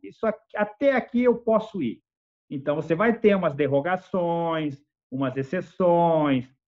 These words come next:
uns arranjos, uns arranjos meio cínicos pra eles se darem bem. Enfim, a rigor, é natural que,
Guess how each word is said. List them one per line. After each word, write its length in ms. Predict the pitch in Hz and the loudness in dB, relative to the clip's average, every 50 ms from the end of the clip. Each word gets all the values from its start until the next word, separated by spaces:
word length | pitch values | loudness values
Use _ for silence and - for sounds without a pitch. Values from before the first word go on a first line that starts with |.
| _ _ _ - | _ _ _ -16
uns 360 | - 175 196 208 220 220 196 | -10 -8 -4 0 2 2 4
arranjos, 680 | 196 196 180 175 180 175 165 143 135 160 165 175 180 175 - | 4 2 2 2 2 0 0 -2 -4 -4 -4 -4 -6 -8 -8
uns 140 | 175 147 147 | -6 -2 -2
arranjos 440 | 165 147 139 143 147 151 151 160 156 | 0 0 2 0 0 0 -2 -6 -8
meio 260 | 160 160 165 170 175 | -6 -2 -2 -2 -2
cínicos 600 | 170 - - - 180 180 180 190 190 185 185 - | -4 -6 -10 -8 -6 -4 -4 -4 -4 -6 -8 -8
pra 160 | - 202 185 | -4 -2 0
eles 160 | 170 165 170 | 0 -2 -4
se 100 | 170 - 175 | -6 -8 -6
darem 300 | 175 165 160 175 196 180 | -4 -4 -4 -4 -4 -4
bem. 260 | 151 127 104 - - _ _ _ _ _ _ _ _ _ _ _ _ _ _ _ _ _ _ _ - | -4 -4 -6 -6 -10 _ _ _ _ _ _ _ _ _ _ _ _ _ _ _ _ _ _ _ -10
Enfim, 500 | 330 254 - 269 170 175 214 - - _ _ _ _ _ _ _ | -10 -6 -2 -2 -2 -2 -2 -8 -12 _ _ _ _ _ _ _
a 100 | - 214 | -6 0
rigor, 640 | 208 202 226 214 196 185 175 170 180 196 226 247 262 _ _ _ _ _ - | 2 2 2 2 2 2 2 4 4 2 0 -2 -6 _ _ _ _ _ -12
é 320 | 262 240 247 247 247 247 | -12 -10 -10 -10 -6 -4
natural 720 | 226 226 214 220 - _ - 233 220 170 160 165 170 170 - | -2 -2 -2 -2 -6 _ -2 0 2 2 2 2 0 -2 -4
que, 120 | 127 | -10